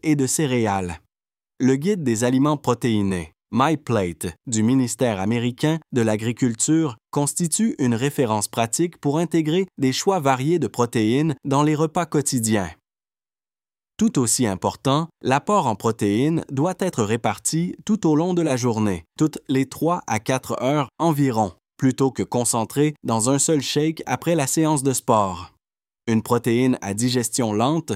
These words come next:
comme le fromage blanc avant le coucher, favorise la récupération nocturne, les glucides et la B T fenêtre anabolique.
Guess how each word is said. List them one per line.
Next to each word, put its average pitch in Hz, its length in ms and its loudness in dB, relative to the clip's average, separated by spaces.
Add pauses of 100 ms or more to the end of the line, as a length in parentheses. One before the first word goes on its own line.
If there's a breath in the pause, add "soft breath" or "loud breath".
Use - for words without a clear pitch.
(140)
comme 120 200 4
le 113 80 2
fromage 117 500 0
blanc 123 380 0
avant 110 280 0
le 101 140 -2
coucher, 147 520 -2 (160)
favorise 165 560 0
la 104 140 0
récupération 127 760 -2
nocturne, 113 680 0 (320)
les 117 180 2
glucides 120 580 2 (140)
et 131 100 0
la 107 120 0
B 127 260 0
T 123 160 2
fenêtre 143 600 -2
anabolique. 127 720 0